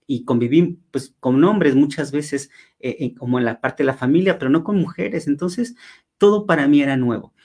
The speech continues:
Entonces, eh, pues, eh, con Camila aprendimos, eh, eh, el método de neurotransformación y ella me hacía preguntas,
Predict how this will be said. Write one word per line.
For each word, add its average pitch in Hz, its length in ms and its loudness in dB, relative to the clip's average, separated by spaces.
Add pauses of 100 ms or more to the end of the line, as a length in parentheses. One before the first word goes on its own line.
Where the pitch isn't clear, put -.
(200)
Entonces, 175 680 0
eh, 123 360 -2 (1000)
pues, 131 460 -2
eh, 135 180 -4
con 131 160 0
Camila 139 560 2
aprendimos, 123 920 -2
eh, 107 420 -10
eh, 113 280 -10
el 110 160 -12
método 113 340 -6
de 113 60 -4
neurotransformación 107 960 -6 (360)
y 156 80 -2
ella 202 120 4
me 175 120 4
hacía 147 280 -4
preguntas, 139 720 -4